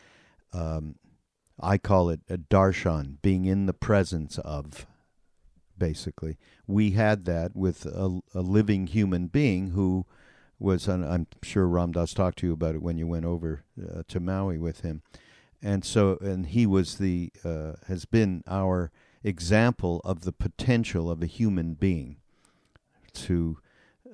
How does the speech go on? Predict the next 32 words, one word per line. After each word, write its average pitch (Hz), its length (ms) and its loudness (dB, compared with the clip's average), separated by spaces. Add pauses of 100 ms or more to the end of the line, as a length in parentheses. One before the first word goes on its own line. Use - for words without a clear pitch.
uh, 92 40 -4
n-, 92 440 -8
not 101 360 2
be 95 160 6
in 95 100 2
the 87 180 -2
I 90 340 -2
anymore 87 540 -2
and 95 240 -2
to 92 180 0
be 92 300 2 (100)
living, 95 720 2 (420)
uh, 85 160 -6
loving, 87 460 0
unconditional 85 800 0
love. 80 320 -2 (640)
And 98 240 -4
so 101 200 2
that 101 220 2
heart, 120 280 4 (280)
so 117 220 4
we 120 200 6
had 147 340 6
the, 107 300 2 (100)
the, 92 440 -4
the 98 120 -2
power, 107 420 4
the 95 120 0
mental 104 460 2
thing, 95 440 0
the 90 160 2
experience, 95 880 4